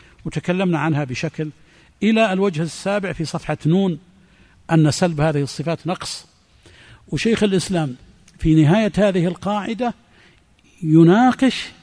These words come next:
مسألة الاحتجاج بقضية العدم والملكة،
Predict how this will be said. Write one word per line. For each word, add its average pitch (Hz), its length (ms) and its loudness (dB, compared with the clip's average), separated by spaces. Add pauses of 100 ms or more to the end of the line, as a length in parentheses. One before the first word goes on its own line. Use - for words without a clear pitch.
(460)
مسألة 165 600 2 (220)
الاحتجاج 175 840 0
بقضية 160 600 -2
العدم 165 480 0
والملكة، 135 440 -4